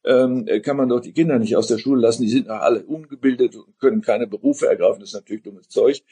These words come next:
Ähm, aber, äh, dass dann das abgewogen wird und auch die öffentliche Meinung mit hinein muss, denn ich möchte ja wiedergewählt werden, weil das, was ich vertrete, aus meiner Sicht gut ist, dann kann ich's nicht mehr vertreten, wenn ich nicht wiedergewählt werde.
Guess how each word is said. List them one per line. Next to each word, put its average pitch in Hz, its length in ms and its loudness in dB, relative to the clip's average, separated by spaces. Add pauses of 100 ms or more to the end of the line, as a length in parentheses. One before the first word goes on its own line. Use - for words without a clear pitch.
(280)
Ähm, 120 380 2
aber, 123 440 2 (320)
äh, 120 300 2 (180)
dass 131 260 0
dann 165 500 0
das - 360 -2
abgewogen 113 600 -2
wird 143 280 -2 (160)
und - 160 -2
auch - 140 -2
die - 120 -2
öffentliche 113 360 0
Meinung 156 340 2
mit 98 140 -4
hinein 104 320 0
muss, 131 160 0
denn 110 160 0
ich 92 80 -12
möchte 98 260 0
ja 95 80 -2
wiedergewählt 139 640 2
werden, 139 320 2
weil 85 160 2
das, 92 240 -2
was 95 140 -2
ich - 80 -20
vertrete, 104 480 0
aus - 140 -2
meiner 87 200 -10
Sicht 92 240 -20
gut 160 220 -2
ist, - 260 -6
dann 98 140 -4
kann 92 180 -2
ich's - 160 -16
nicht - 180 -10
mehr 101 120 -2
vertreten, 160 500 -2 (260)
wenn 143 140 0
ich 131 140 2
nicht 127 160 0
wiedergewählt 123 580 2
werde. 131 320 2